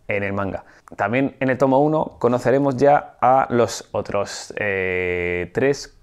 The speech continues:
eh, bueno, estos ya serían como coprotagonistas de la historia, aunque hay algunos que, eh, tendrán una trama bastante principal e importante. Y por ejemplo, ya pronto conoceremos a Kurapika y a Leorio.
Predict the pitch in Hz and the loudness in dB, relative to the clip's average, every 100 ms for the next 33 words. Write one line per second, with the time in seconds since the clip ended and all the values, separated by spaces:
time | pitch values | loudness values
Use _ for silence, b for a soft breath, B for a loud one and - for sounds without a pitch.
0 | - - 101 98 113 123 139 135 131 131 | -20 -10 -4 -2 -2 0 0 0 0 -2
1 | 127 127 123 120 - 127 117 107 101 127 | 0 -2 0 -2 -2 -2 -2 -2 -2 -4
2 | - - - - B B B B 113 - | -2 -4 -6 -14 B B B B -2 0
3 | 147 143 151 135 113 113 127 131 - 120 | 0 2 0 0 0 0 -2 -4 -2 0
4 | 127 - 95 90 92 92 98 113 123 123 | 0 -2 -4 -4 -4 -4 -2 -2 0 -4
5 | - - 110 110 117 123 123 104 113 110 | -6 -6 -2 -2 -2 -2 -2 -2 -2 -2
6 | 107 110 117 - - - 107 110 95 - | -2 0 0 -2 -4 -4 -4 -2 -2 0
7 | 165 104 - B B B B B 104 123 | 0 -2 -6 B B B B B -2 0
8 | 110 107 120 123 139 139 175 226 - - | 2 4 2 2 0 0 -4 -6 -10 -4
9 | 117 104 113 127 123 - - 127 - - | -2 0 0 0 -4 -6 0 0 0 -4
10 | - 107 110 113 120 - b b b b | 0 0 0 0 0 -2 b b b b
11 | _ - 123 101 90 139 135 190 | _ 0 2 2 2 2 2 -2